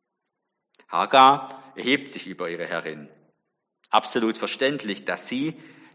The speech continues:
die ausgenutzte Sklavin, so handelt. Aber weder hat sie ein Recht darauf,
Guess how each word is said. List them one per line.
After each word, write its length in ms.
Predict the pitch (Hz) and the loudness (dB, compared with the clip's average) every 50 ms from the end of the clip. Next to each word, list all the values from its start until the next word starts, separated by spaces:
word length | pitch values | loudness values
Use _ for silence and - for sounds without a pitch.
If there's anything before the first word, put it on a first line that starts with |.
| - - | -8 -4
die 140 | 110 - | 0 4
ausgenutzte 680 | 117 131 139 135 - - 123 117 120 113 - - - 98 | 4 4 4 4 0 0 0 0 0 -2 -4 -10 -14 -14
Sklavin, 680 | - - - 98 95 98 110 120 135 131 135 135 - - | -14 -8 -4 0 2 2 2 2 0 -4 -6 -8 -10 -10
so 180 | - 113 104 | -8 -4 -2
handelt. 500 | - 104 120 123 - 98 82 78 - - - _ _ _ _ _ _ _ _ _ _ _ _ _ _ _ _ | -2 -2 -2 -4 -6 -8 -10 -12 -14 -20 -20 _ _ _ _ _ _ _ _ _ _ _ _ _ _ _ _
Aber 800 | - - 98 - 104 98 92 90 - - - - - - _ _ _ _ | -6 -4 0 2 2 2 0 -2 -6 -14 -20 -20 -20 -20 _ _ _ _
weder 280 | - 92 92 - - - | -6 -6 -4 -4 -2 -2
hat 180 | 92 90 - | -2 -4 -4
sie 120 | - - 82 | -6 -6 -6
ein 140 | 78 78 | -6 -6
Recht 300 | - - 87 - - - | -6 -8 -8 -8 -6 -8
darauf, 480 | 151 - 131 131 139 139 - - - | -4 0 2 2 2 0 -4 -12 -18